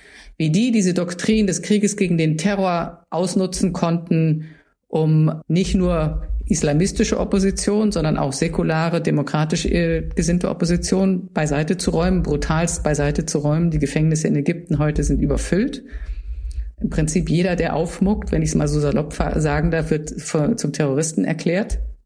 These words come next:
In Syrien hatten wir eine etwas andere Gemengelage, dass man eine dann am Schluss bewaffnete Opposition gegen das Assad-Regime vorfand,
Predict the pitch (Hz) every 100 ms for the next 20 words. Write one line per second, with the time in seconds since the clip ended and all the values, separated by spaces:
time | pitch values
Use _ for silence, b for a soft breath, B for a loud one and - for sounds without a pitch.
0 | _ _ _ _ - 165 143 196 233 214
1 | 180 185 180 175 170 160 160 147 - 196
2 | 233 202 180 170 160 151 135 156 196 185
3 | 156 156 165 156 156 B B B B -
4 | 156 156 147 143 - - 139 135 147 147
5 | 190 196 - 156 143 - 190 190 - 165
6 | 175 175 180 196 208 220 190 170 170 156
7 | 160 - 156 160 165 214 180 185 202 208
8 | 202 - - 185 185 202 208 302 -